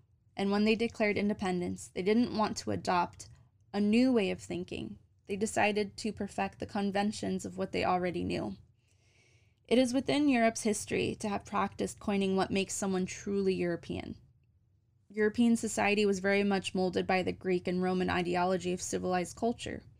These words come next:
The Greeks and the Romans truly believed that certain characteristics were of greater or lesser value. This was in order to establish culture and organize a state.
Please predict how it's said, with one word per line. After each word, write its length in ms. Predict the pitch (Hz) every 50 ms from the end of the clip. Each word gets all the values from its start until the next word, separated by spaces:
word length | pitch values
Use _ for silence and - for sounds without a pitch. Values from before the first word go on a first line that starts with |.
| _ _ _ _ _ _ _ _ _ _ _
The 60 | -
Greeks 360 | - - 247 262 277 - - 320
and 80 | 311
the 80 | 320 277
Romans 400 | 240 220 220 226 233 233 226 -
truly 300 | - - 226 226 226 220
believed 380 | 202 196 190 190 196 202 185
that 200 | 185 185 - 110
certain 320 | - - 220 - - 240 233
characteristics 840 | 233 226 208 208 202 - - 190 190 196 - - 185 190 - - -
were 100 | 190 190
of 340 | - 185 185 180 185 - -
greater 400 | - 220 233 240 226 214 208 -
or 180 | - 196 196
lesser 360 | 185 185 180 185 - - 180 165
value. 480 | 175 175 175 175 175 170 185 - - 208 - - - _ _ _ _ _ _ -
This 200 | 220 208 - -
was 180 | 220 220 202
in 80 | 208 202
order 280 | - - 196 202 196
to 140 | 190 - -
establish 500 | - - - - 185 180 185 185 - -
culture 600 | - - - 208 220 220 - - 277 285 311 320 - - - _ _ -
and 120 | - 214 -
organize 440 | - 220 214 214 196 185 180 170
a 40 | 175
state. 400 | - - - - 170 101 - -